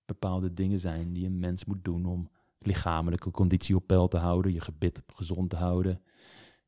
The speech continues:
en ook je emotionele en mentale welzijn gezond te houden. En dat je er uiteindelijk zelfs plezier in krijgt, omdat het ook heel erg opluchtend en bevrijdend kan werken. Net zoals een goede conditie heel fijn kan zijn, want je gewoon fit voelt in je lichaam.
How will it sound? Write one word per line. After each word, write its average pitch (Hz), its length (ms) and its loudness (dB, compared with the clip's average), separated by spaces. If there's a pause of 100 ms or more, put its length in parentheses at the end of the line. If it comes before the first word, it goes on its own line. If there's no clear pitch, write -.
(320)
en 104 220 2
ook 92 100 2
je 87 260 0 (120)
emotionele 87 920 0 (180)
en 101 100 -6
mentale 82 440 -2
welzijn 85 500 -4
gezond 90 380 -6
te - 80 -6
houden. 87 340 -4 (500)
En - 80 -20
dat 104 140 -4
je 113 60 0
er 107 80 2
uiteindelijk 104 340 2
zelfs 104 160 -6
plezier 107 360 -4
in 101 80 -2
krijgt, 87 340 -6
omdat 90 240 -2
het 95 140 -6
ook 90 140 0
heel 90 140 -2
erg - 380 -4 (300)
opluchtend 95 600 -2
en 92 80 -2
bevrijdend 90 600 -2
kan 87 160 -6
werken. 95 380 -4
Net - 200 -16
zoals - 360 -10 (720)
een - 60 -14
goede 92 180 2
conditie 95 440 0
heel 82 80 -2
fijn 92 300 0
kan 90 160 -6
zijn, 80 200 -6
want 98 120 -10
je - 60 -20
gewoon 82 160 -6
fit - 260 -4
voelt 92 220 -4
in 87 100 -4
je 87 60 -2
lichaam. 92 420 -6